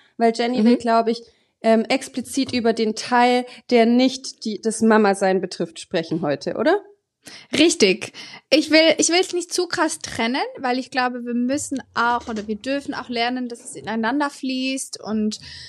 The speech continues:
Speaker 3: und ja, ich will nicht so, man ist entweder nur Mutter und Hausfrau oder man ist nur berufstätig. Das finde ich auch
Speaker 1: <laughs>
Speaker 3: blöd. Aber es würde mich einfach interessieren, wenn ihr jetzt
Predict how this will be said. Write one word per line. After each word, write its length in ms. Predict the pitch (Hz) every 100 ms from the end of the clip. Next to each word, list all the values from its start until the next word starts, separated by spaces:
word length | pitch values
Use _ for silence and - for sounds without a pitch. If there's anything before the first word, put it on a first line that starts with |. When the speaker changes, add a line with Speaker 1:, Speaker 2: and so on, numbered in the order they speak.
| - _ _
Speaker 3:
und 320 | 240 233 214 - - - - - _ _ - -
ja, 220 | 247 214 -
ich 100 | 240
will 160 | 269
nicht 180 | 269 277
so, 180 | 262 240
man 180 | 240 240
ist 100 | 247
entweder 400 | 247 262 262 240
nur 180 | 247 240
Mutter 260 | 240 233
und 120 | 226
Hausfrau 440 | 220 262 285 262 254
oder 180 | 247 240
man 140 | 226
ist 220 | 214 247
nur 120 | 247 233
berufstätig. 680 | 233 262 - 233 269 302
Das 140 | 247 240
finde 120 | 254
ich 140 | 247
auch 160 | 220 233
Speaker 1:
<laughs> 40 |
Speaker 3:
blöd. 360 | 233 190 202 - - - - -
Aber 540 | - 240 262 269 294 - _ -
es 140 | - 269
würde 200 | 277 285
mich 180 | 311 -
einfach 260 | 269 320
interessieren, 1200 | - 262 - - 214 - - 285 262 180 175 247 294 _ _ _
wenn 300 | _ 240 277
ihr 120 | 320 311
jetzt 540 | 269 269 - - -